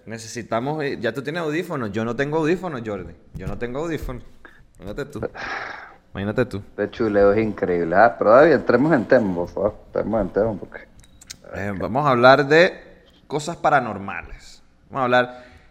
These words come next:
Speaker 1: de nuestras creencias en lo paranormal, de las cosas que hemos vivido paranormales. Y bueno, efectivamente esto hay que empezarlo con un concepto.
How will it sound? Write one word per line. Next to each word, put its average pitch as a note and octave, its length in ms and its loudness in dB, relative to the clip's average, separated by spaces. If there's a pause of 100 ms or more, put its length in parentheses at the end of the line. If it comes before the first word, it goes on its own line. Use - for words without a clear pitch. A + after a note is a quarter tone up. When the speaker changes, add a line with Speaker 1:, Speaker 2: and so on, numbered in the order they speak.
(120)
Speaker 1:
de - 500 2 (160)
nuestras C3+ 720 -4
creencias D3 760 0 (320)
en A2+ 140 -8
lo A2+ 120 -6
paranormal, A2+ 880 -4 (840)
de A2+ 120 -2
las A#2 120 2
cosas C#3 260 -8
que C#3+ 100 -4
hemos D3 220 -4
vivido D3+ 600 0 (400)
paranormales. C3+ 840 2 (260)
Y A2 320 0
bueno, B2 240 0
efectivamente A2+ 520 -2
esto C#3+ 100 -6
hay C#3 60 -2
que C#3+ 80 0
empezarlo C#3+ 500 0
con A#2+ 100 -8
un A2 60 -8
concepto. C3 640 -6